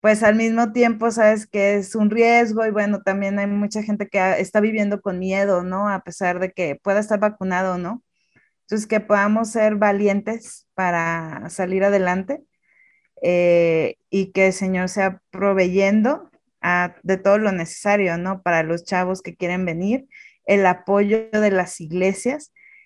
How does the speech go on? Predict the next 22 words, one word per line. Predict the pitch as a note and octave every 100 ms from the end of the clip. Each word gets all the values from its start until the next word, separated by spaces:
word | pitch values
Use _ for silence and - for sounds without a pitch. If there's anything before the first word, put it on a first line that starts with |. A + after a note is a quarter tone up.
| -
Y, | G#3
bueno, | G#3 G3+ G3
Radical | G3 G3 F#3+ G3 G3
trabaja | G#3 G#3 G#3 G#3 G#3 G3+ G3+ F#3+ E3+
así, | F#3 F3+ - G#3+ A3+ B3
¿no? | A3+ A3+
Los | G#3 G3
chavos | G3+ F#3 G3 -
pagan | F#3+ F#3+
una | G3 G3+
mensualidad | G3 - F#3+ F#3 F#3 F3+
que | G#3 G#3 - _ _ -
se | - A3+ G#3+
reintegra | G#3+ G#3+ G#3+ G#3 A3 A#3 A#3+
en | A#3
su | A3 G#3+
totalidad, | G3+ G3 G3 F3+ F#3 F#3 F#3+ - - _ _ -
este, | F#3+ F#3 F#3 - - - F3+ F3+ F3 E3+ -
a | F#3
diferencia | F#3 G3 G3 F#3+ A3
del | A3+
latino, | F3+ - G#3 A#3 D4